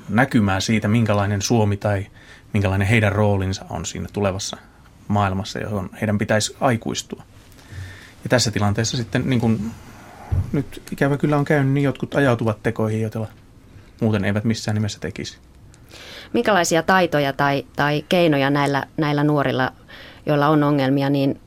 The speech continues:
Speaker 2: on selvitä näistä ongelmistaan?
Speaker 1: No, heille on elämän aikana kukaan opettanut hyvin vähän tällaisia taitoja. Sen, minkä he ovat oppineet, niin he ovat oppineet sattumanvaraisesti. Jos jotain, niin ihan tunnetaidot on semmoinen, mikä meillä kuuluu. Et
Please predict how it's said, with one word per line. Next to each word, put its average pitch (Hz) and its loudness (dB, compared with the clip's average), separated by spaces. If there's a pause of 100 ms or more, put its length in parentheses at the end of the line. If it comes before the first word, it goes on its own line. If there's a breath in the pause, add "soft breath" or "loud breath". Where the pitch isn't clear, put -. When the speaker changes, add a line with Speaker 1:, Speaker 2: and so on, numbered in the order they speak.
(120)
Speaker 2:
on 165 0
selvitä 156 2
näistä 131 -6
ongelmistaan? - -4 (880 loud breath)
Speaker 1:
No, 117 0
heille 156 0
on 139 -2 (760)
elämän 147 4
aikana 135 2
kukaan 131 0
opettanut 98 -2
hyvin 95 -2
vähän 95 -2
tällaisia 85 -6
taitoja. 98 -6
Sen, 123 0
minkä 113 2
he 113 0
ovat 131 0
oppineet, 127 -2
niin 123 0
he 123 0
ovat 135 0
oppineet 147 -2
sattumanvaraisesti. 104 0 (1120 loud breath)
Jos 151 2
jotain, 120 2
niin 123 -2 (240)
ihan 123 4
tunnetaidot 123 2
on 107 2
semmoinen, 104 4
mikä 104 0
meillä 104 4
kuuluu. 101 -4 (140)
Et - -10